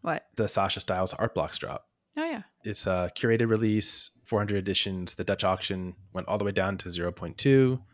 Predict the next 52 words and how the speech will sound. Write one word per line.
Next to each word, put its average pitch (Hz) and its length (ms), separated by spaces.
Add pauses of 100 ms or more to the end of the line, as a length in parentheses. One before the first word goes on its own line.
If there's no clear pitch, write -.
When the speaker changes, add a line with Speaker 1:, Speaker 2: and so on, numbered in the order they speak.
(140)
Speaker 2:
where 101 160
it - 180
got 92 280
a 87 60
flurry 101 340
of 90 80
mints, 90 300
but 98 160
it's 92 80
still 120 240
available. 92 580 (200)
About - 280
half - 280
minted 92 320
right 87 180
now. 82 400 (460)
It 113 100
was 113 140
pretty 170 180
cool, 165 260
though, 98 240
seeing, 92 480
you 104 80
know, 92 80
Sasha - 400
on 92 80
Twitter. 92 480 (300)
I - 40
think 170 200
it 175 60
would 135 100
be 113 200
easy 143 240
for 120 160
an 110 80
artist 98 420
to 98 100
get 98 240
disappointed - 720 (300)
at 95 140
a 90 40
project - 380
like 92 160
this 92 240
that's - 180
curated, 87 640 (360)
coming 95 220
out, 85 340
hitting 104 240
the 92 80
bottom 87 240
tier, 85 300